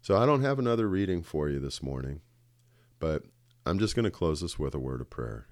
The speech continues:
and I appreciate your time. Thank you, Lord. Thank you for your word.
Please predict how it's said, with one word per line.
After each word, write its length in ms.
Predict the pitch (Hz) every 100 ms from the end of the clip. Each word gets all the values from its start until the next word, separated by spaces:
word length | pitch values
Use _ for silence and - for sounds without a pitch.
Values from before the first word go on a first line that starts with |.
| -
and 120 | 95
I 60 | 90
appreciate 480 | - 135 - 90
your 120 | 65 65
time. 280 | 50 - - _ _ _ _ - _ _ _ _ _ -
Thank 220 | 113 110
you, 100 | 104
Lord. 340 | 80 80 80 - - - - - - -
Thank 200 | 104 101
you 60 |
for 160 | 110 101
your 160 | 90 80
word. 380 | 67 64 60